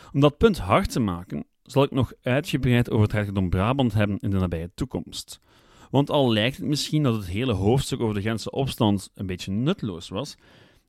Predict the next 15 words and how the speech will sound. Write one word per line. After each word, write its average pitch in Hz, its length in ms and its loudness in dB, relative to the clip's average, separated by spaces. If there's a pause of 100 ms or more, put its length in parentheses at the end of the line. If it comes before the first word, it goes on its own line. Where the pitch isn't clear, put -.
geeft 120 340 -4
het 160 100 -4
wel 135 160 4
al 110 200 6
een 95 120 4
hint 147 320 2
van 120 120 2
hoe 151 160 8
die 151 100 0
Bourgondische 110 680 2
eenmaking 151 720 -6
zich 131 160 -10
zou 101 280 -6
gaan 90 200 -10
voltrekken. 92 560 -16